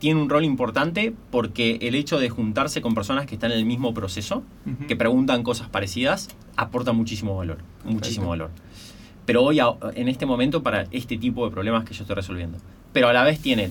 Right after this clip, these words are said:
Speaker 1: todos estos recursos complementarios que te, que te dije, que hay gente que nunca s-, nunca toca la comunidad y solamente se maneja con los recursos complementarios, y tienen toda una parte, como si querés, de coaching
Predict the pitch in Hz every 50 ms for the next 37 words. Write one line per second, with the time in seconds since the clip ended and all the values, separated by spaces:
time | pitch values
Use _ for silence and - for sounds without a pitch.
0 | 90 92 - 127 127 120 - 127 113 117 107 107 113 - 120 - 113 101 107 101
1 | 104 101 113 113 113 107 110 - 98 90 95 92 90 90 87 87 92 92 98 107
2 | 139 - - - - 104 101 104 135 127 127 - - 104 87 85 85 120 135 165
3 | 170 170 147 - - - 123 123 143 165 170 165 151 127 - 135 139 131 120 110
4 | 104 98 98 95 107 123 165 - - - - - - - 110 - - 127 117 120
5 | 120 113 113 - 104 104 113 113 113 117 104 101 92 90 95 95 98 104 101 110
6 | 98 90 90 87 87 95 107 135 160 170 170 - - - - - - - - -
7 | 92 107 131 135 135 131 131 131 127 117 107 113 110 113 127 120 110 101 95 92
8 | - 90 101 104 107 110 101 92 - 104 107 104 135 131 127